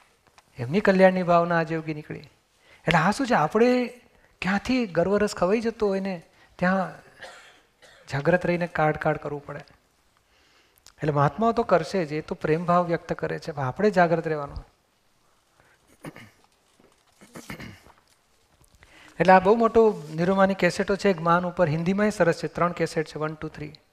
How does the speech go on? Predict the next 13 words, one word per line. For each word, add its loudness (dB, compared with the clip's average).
હિન્દીમાં. -8
પ્લસ -2
ગુજરાતીમાં 4
ઘણી 0
જગ્યાએ 4
માન -2
ઉપર -4
નીકળે -10
બહુ, 0
અને -2
પછાડે 4
કેમ 0
જાણપણાનો -4